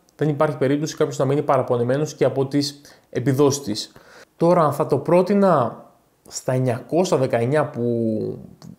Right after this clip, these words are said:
το βρίσκει κανείς αυτή τη στιγμή, δεν θα το πρότεινα ούτε στο πιο φανατικό θαυμαστή της, ε, Sony.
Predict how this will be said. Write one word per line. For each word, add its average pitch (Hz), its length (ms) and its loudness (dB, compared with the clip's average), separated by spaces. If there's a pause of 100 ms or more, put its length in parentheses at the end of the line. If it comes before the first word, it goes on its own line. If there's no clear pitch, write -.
(160)
το 123 120 2
βρίσκει 147 280 0
κανείς 131 240 0
αυτή 131 140 -6
τη 131 60 -4
στιγμή, 135 280 -2
δεν 151 160 -6
θα 160 100 -2
το 143 100 -2
πρότεινα 151 560 -2
ούτε 139 200 -4
στο 139 140 -6
πιο 143 200 -4
φανατικό 139 920 -2 (1000)
θαυμαστή 131 640 0
της, 139 400 -2
ε, 127 640 2 (160)
Sony. 127 380 2